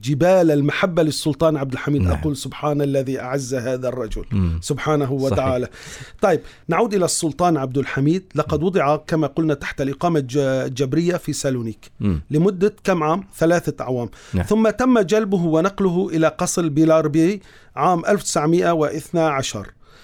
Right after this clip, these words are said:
Speaker 1: آه، في النهاية عبد الحميد، آه، كان يرى مشهد تساقط دولته التي أحبها،
Speaker 2: مم.
Speaker 1: مشهد تساقط دولة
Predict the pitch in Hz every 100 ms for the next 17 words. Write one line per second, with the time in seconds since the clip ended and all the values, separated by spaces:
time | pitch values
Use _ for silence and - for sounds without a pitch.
0 | - - - - - 202 208 190 262 269
1 | 247 254 240 220 - - 170 180 202 -
2 | 190 196 202 - - 165 165 156 151 _
3 | - - _ - _ - - 214 214 196
4 | - 175 190 190 175 185 - 185 180 -
5 | - - - 156 - 196 190 160 135 147
6 | 147 160 165 151 151 143 143 147 139 -
7 | 131 117 117 110 95 - - - 104 85
8 | 170 175 185 156 160 - 185 - 165 -
9 | 143 170 175